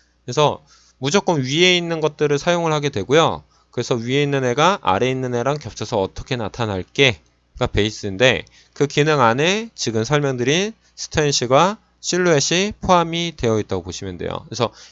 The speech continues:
일 대 다수의 트랙 매트라고 보시면 됩니다. 그래서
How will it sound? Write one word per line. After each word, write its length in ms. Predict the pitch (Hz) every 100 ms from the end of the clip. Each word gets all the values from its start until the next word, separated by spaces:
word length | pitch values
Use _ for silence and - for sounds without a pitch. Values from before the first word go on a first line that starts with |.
| -
일 120 | 180
대 160 | 208 190
다수의 640 | - 208 - 139 151 208 -
트랙 240 | 208 196
매트라고 340 | 160 147 113
보시면 320 | 95 - 98 90
됩니다. 400 | 85 90 - - _ _ - - _ _ _ -
그래서 360 | - 131 131